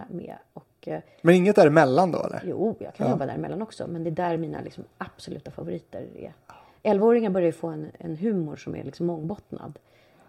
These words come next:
Speaker 1: Som femåringen inte har. Femåringen börjar få en humor.
Speaker 2: Mm.
Speaker 1: Punkt. <laughs> Som är jättekul att jobba med. Det är så lekfullt och det är så härligt.
Speaker 2: Roligt att du har pinpointat de här
Speaker 1: Ja.
Speaker 2: två åldrarna.
Speaker 1: Jag jobbar ju jättemycket med båda de här åldrarna.
Speaker 2: Ja.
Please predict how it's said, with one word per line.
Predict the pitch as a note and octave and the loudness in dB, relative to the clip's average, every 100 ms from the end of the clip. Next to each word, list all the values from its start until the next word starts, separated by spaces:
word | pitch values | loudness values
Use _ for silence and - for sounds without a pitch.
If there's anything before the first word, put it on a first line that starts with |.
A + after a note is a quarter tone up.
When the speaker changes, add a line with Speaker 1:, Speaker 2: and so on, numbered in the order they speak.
| _ | _
Speaker 1:
Som | - E3 D3+ | -12 -12 -10
femåringen | - E3+ F#3+ F#3 D3 | -4 -2 0 0 -2
inte | C#3 | -6
har. | - | -8
Femåringen | - E3+ G#3+ G3 | -4 -2 0 0
börjar | D3 | 0
få | C#3 C3+ | -2 -6
en | C#3+ | -4
humor. | A3 F#3+ - - - | -2 -2 -4 -10 -4
Speaker 2:
Mm. | D3+ C3+ C#3 | -2 -2 0
Speaker 1:
Punkt. | E3 - - - - G#3 F3 | -2 -2 -14 -20 -6 -2 -2
<laughs> | D#3+ - - _ | -6 -14 -20 _
Som | - F3+ | -2 0
är | |
jättekul | F#3 - - D#3 C#3+ | 0 -4 -6 -6 -6
att | - | -6
jobba | D#3 C3+ | -4 -4
med. | G#2 - _ _ | -6 -14 _ _
Det | - | -10
är | |
så | F#3 | -4
lekfullt | F3+ E3 - C#3+ C#3 - | 0 0 -2 -6 -6 -6
och | - | -6
det | |
är | A#2 | -6
så | - C#3+ | -6 -12
härligt. | D3 - - _ _ - | -10 -10 -12 _ _ 4
Speaker 2:
Roligt | G#3+ E3+ | 6 6
att | C3 | 4
du | D#3+ | 2
har | |
pinpointat | E3 C4 C3+ - C4+ B3+ G#3+ | 2 -2 2 4 4 2 -2
de | G3 | 0
här | C3+ G3 | 2 2
Speaker 1:
Ja. | B2+ | 2
Speaker 2:
två | |
åldrarna. | C3 B2 D#3 - - | 2 4 2 0 -2
Speaker 1:
Jag | F3 | -2
jobbar | F3 F3+ E3+ | 0 0 -2
ju | D3 | -4
jättemycket | D#3+ - D3+ - | -8 -10 -10 -10
med | A#2+ | -10
båda | - - - | -8 -10 -10
de | |
här | - | -12
åldrarna. | - - - | -14 -18 -2
Speaker 2:
Ja. | C3+ B2 | 0 2